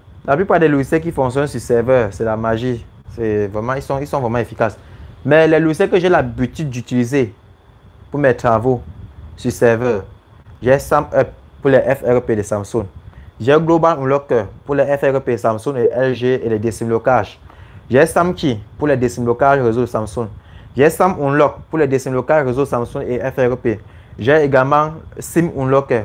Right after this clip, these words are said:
pour débloquer les réseaux. Ça débloque les réseaux, les, les opérateurs comme, comme Sprint,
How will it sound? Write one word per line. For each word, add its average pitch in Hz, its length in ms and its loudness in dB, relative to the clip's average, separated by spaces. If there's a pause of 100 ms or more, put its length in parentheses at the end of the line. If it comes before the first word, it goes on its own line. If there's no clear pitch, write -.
(160)
pour 143 120 -4
débloquer 120 500 -2
les 123 160 2
réseaux. 117 240 0
Ça 127 100 2
débloque 123 320 0
les 123 140 2
réseaux, 131 320 2 (360)
les, 123 240 4
les 120 200 4
opérateurs 127 420 2
comme, 143 320 0
comme 151 240 0
Sprint, 147 420 -2